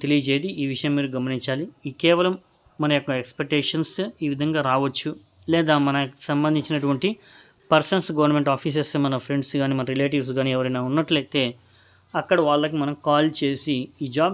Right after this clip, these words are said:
సంబంధించినటువంటి రిజల్ట్ అనేటువంటి ఎప్పుడు రావచ్చు సార్ అని చెప్పి మనం వాళ్ళకి రిక్వెస్ట్ చేసుకున్నట్లయితే తద్వారా వాళ్ళ ద్వారా మనకి ఇంకొంత ముందుగానే, అందరికన్నా ముందుగానే, అఫీషియల్‌గా రావడానికి ముందుగానే మనకి ఆ ఇన్ఫర్మేషన్ అనేది తెలియ-, తెలియ-, తెలుసుకోవడానికి వీలైతే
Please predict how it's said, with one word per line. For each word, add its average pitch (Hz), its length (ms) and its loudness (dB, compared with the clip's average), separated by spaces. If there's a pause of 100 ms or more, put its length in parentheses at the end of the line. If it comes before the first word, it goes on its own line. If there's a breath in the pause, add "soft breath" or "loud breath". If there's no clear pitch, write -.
(120)
సంబంధించినటువంటి 135 840 0 (160)
రిజల్ట్ 160 380 2
అనేటువంటి 139 400 -2
ఎప్పుడు 143 240 -4
రావచ్చు 131 320 -2
సార్ 131 160 -2
అని 120 100 -6
చెప్పి 139 180 -6
మనం 131 220 -4
వాళ్ళకి 123 340 -4
రిక్వెస్ట్ 208 380 -4
చేసుకున్నట్లయితే 135 680 -2 (920 soft breath)
తద్వారా 160 460 8
వాళ్ళ 143 200 8
ద్వారా 147 200 6
మనకి 131 300 0 (180)
ఇంకొంత 139 340 2 (160)
ముందుగానే, 175 560 6
అందరికన్నా 135 440 0
ముందుగానే, 139 400 0
అఫీషియల్‌గా 139 440 -2
రావడానికి 127 360 2
ముందుగానే 131 360 0
మనకి 123 260 -2 (480 soft breath)
ఆ 143 140 6
ఇన్ఫర్మేషన్ 143 540 2
అనేది 147 200 0
తెలియ-, 135 360 -4
తెలియ-, 143 420 2
తెలుసుకోవడానికి 135 640 -2 (580 soft breath)
వీలైతే 143 320 4